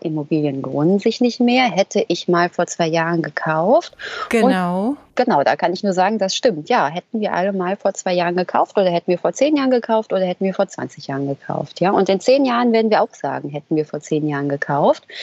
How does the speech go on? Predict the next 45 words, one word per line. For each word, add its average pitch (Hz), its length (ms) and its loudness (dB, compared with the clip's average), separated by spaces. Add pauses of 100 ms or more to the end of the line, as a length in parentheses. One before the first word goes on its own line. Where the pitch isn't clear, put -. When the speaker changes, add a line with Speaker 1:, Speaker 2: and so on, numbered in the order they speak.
(280)
Speaker 1:
Man 180 120 2
muss 214 180 2
eben 214 180 4
nur 214 180 0
wissen, 214 460 0 (320)
wie. 147 320 2
Man 170 160 2
muss 190 240 -4
sich 202 300 -6
jetzt - 300 -2
genau 190 300 2
angucken, 226 480 -2
wie 202 80 2
der 185 140 0
Markt 175 400 0
jetzt 160 400 -2 (360)
liegt 220 640 2
und 196 240 -2
was 208 220 0
sind 214 160 -2
die 208 60 -2
Chancen, 269 640 0 (480)
was 185 180 0
sind 208 220 0
die 190 280 0 (140)
Herausforderungen, 143 1040 0
ja. 147 320 2
Speaker 2:
Dann 233 140 2
beschreiben 262 480 2
Sie 302 80 0
doch 269 140 -2
mal 254 320 2
genau, 208 420 0
wie, 247 400 0
wie, 233 280 0 (120)
wo, 233 160 2 (280)
wo 247 200 0
ist - 200 -4
der 170 100 0
Markt 156 380 -6
jetzt? - 180 -14
Also 175 200 -6
was 233 220 -2
ist - 180 -12
jetzt - 400 -10